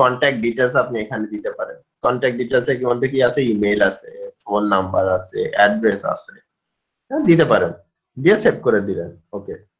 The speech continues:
তারপরে কি আছে? এডিটের মধ্যে গিয়ে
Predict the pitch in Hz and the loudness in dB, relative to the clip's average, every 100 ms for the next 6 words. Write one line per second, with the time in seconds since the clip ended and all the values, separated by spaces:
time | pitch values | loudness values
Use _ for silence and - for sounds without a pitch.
0 | _ _ _ _ _ _ - _ _ - | _ _ _ _ _ _ -20 _ _ -4
1 | 131 160 165 175 185 175 175 185 175 151 | -2 2 2 4 2 2 2 0 0 0
2 | 151 160 151 147 147 156 151 135 - 160 | 0 0 2 0 0 -2 -2 -10 -4 -2